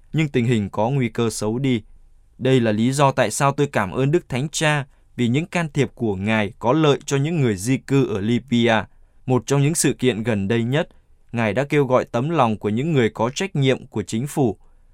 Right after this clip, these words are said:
mời gọi họ xây dựng những cây cầu chứ không phải những bức tường. Do đó,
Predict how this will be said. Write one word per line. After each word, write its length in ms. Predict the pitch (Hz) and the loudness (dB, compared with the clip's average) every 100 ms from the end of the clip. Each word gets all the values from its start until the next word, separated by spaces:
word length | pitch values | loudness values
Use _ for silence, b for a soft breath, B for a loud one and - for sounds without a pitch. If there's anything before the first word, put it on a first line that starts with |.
| - | -6
mời 220 | 117 117 | -2 0
gọi 180 | 110 110 | 2 2
họ 180 | 117 104 | 2 0
xây 220 | - 147 | 0 0
dựng 180 | 131 131 | 2 2
những 220 | 127 160 | 0 -4
cây 220 | - 151 143 | -2 -2 -2
cầu 300 | - 113 90 _ - | -2 0 -2 _ -20
chứ 140 | - 131 | -10 -6
không 240 | 160 143 | -4 -4
phải 220 | 127 95 | -2 -2
những 260 | 101 117 147 | -4 -2 -2
bức 240 | 156 - | -4 -2
tường. 260 | 120 101 87 _ - _ _ - | -2 -2 -4 _ -20 _ _ -14
Do 260 | 110 123 120 | -2 0 2
đó, 300 | 107 113 | 2 0